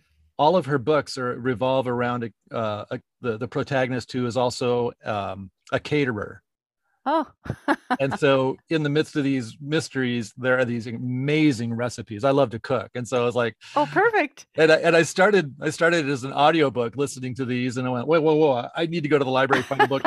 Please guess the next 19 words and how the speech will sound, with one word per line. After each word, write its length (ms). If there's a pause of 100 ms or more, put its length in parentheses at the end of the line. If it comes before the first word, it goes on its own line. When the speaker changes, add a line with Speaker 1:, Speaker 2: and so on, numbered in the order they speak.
Speaker 1:
find 120
that 60
Speaker 2:
<laughs> 0
And 80
Speaker 1:
recipe," 340
Speaker 2:
get 140
Speaker 1:
you 100
know? 60
Speaker 2:
the, 80 (240)
get 160
the 80
Speaker 1:
So 60
Speaker 2:
words. 340 (320)
Speaker 1:
<laughs> 320 (680)
Speaker 2:
Well, 220
I 220
highly 560
recommend 680 (360)
a 260